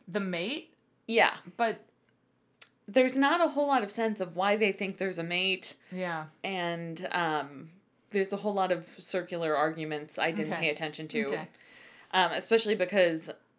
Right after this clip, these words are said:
Speaker 2: then Mulder, I believe it was, says something about how we're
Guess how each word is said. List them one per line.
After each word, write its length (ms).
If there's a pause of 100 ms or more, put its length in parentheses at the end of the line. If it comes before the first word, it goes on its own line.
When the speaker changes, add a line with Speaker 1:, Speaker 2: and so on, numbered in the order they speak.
(380)
Speaker 2:
then 720 (2250)
Mulder, 500
I 120
believe 260
it 100
was, 300
says 640 (360)
something 300
about 160
how 180
we're 440